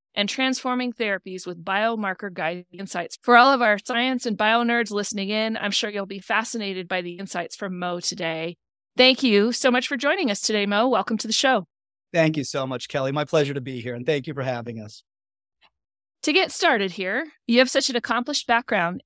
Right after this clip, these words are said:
Speaker 1: as our listeners can see in the show notes, but tell us briefly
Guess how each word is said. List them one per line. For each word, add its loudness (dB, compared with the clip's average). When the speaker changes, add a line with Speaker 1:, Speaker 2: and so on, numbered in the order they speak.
Speaker 1:
as 2
our 0
listeners -4
can -8
see -8
in -6
the -10
show -2
notes, -6
but 2
tell 0
us -4
briefly -2